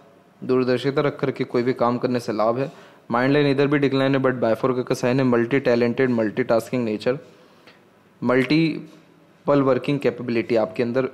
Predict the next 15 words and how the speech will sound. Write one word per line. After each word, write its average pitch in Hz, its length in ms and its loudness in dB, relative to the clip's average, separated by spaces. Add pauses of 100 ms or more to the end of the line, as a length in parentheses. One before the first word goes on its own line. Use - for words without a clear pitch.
(140)
बचपन 135 400 -4
से 127 160 -2
ही 135 120 -2
बिल्ड 127 300 0
अच्छी 123 260 -2
है। 135 180 -2 (380)
मून 147 240 4
लक 143 200 2
लाइन 139 180 2
का 143 320 4
कॉम्बिनेशन 127 600 0
है, 147 180 2
सक्सेस 131 380 -2
आफ्टर 123 260 0
मैरिज 123 400 0